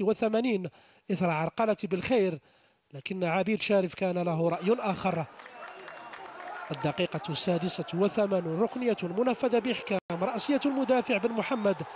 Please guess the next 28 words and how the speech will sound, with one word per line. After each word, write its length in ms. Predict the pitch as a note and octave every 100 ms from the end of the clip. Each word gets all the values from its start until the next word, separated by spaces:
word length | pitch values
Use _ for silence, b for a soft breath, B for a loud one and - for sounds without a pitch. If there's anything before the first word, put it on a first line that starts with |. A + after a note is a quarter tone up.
| B B -
تعدل 340 | F3 F3+ E3 F#3
الكفة 540 | - G#3 - G3+ G3
للثورة 560 | G3+ G3+ - G#3+ G3 F#3
بعد 300 | G3 F3 F#3
ضغط 380 | E3+ F#3+ F#3+ F#3+
كبير 600 | F#3 F#3+ E3+ G3 A3 G#3+
على 160 | G#3+
دفاع 380 | G3 G3+ G3+ G#3
أمل 180 | G3+ G3
الأربعاء 680 | G3 F#3 G#3 G3 E3+ D#3+ C#3+ - - - - - - - D3+
الذي 240 | C3+ C#3+ -
تحمل 600 | F3 A3 G3 F#3 E3+ C#3 - - - - - -
عبء 220 | D#3 D#3
المباراة، 480 | D3+ D#3 G#3 F3+ D#3+ - C3+ - - - - - - - D#3
ليأتي 440 | F3+ F3+ - D#3
رد 340 | D3+ - D#3
فعل 280 | D#3 B3+ A3+
أمل 280 | B3 C4 B3+
الأربعاء 520 | F#3 E3 D3 G3 C4
بتسديدة 800 | B3 C4 B3 G#3+ C#4+ C#4 D4 A3
أمير 300 | A3+ C#4+ E4
المباشرة 680 | D4 C4+ B3 A#3 A3+ G3 C#3+ - - - -
التي 240 | D3 -
صدها 520 | F3 A3 - - F#3 F#3
صفيون 420 | G3+ E3+ G#3+ G3
في 100 | G3
الوقت 300 | F3+ - G3
البديل. 500 | E3+ A3 F#3+ F3